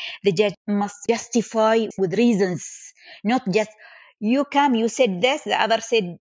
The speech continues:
the other thing, and the judgment is this, without giving reasoning. At that time, there was no reasoning. At that time, there was no timing. Sometimes your case may stay for eight years. Sometimes,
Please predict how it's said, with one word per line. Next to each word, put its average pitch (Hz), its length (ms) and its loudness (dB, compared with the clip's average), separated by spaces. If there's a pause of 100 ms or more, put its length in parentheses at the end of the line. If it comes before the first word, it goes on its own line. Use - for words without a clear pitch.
the 196 200 -2
other 233 200 2
thing, 302 400 -8 (280)
and 277 220 -4 (140)
the 202 180 -2
judgment 262 460 -2
is 262 180 0 (180)
this, 196 320 -4
without 233 380 -2 (300)
giving 233 300 2
reasoning. 214 640 0
At 175 140 -8
that 208 200 -12
time, 208 180 -12
there 190 160 -6
was 226 180 -2 (240)
no 285 300 4
reasoning. 185 600 -4 (260)
At 208 140 -2
that 220 180 -8
time, 226 200 -4
there 208 180 -4
was 247 320 0 (180)
no 269 400 2 (140)
timing. 214 500 -2 (360)
Sometimes 277 640 0 (160)
your 220 200 2
case 247 420 -2 (180)
may 220 300 -2 (220)
stay 214 320 -2
for 196 220 -6 (240)
eight 220 220 0
years. 208 300 0 (420)
Sometimes, 214 760 -2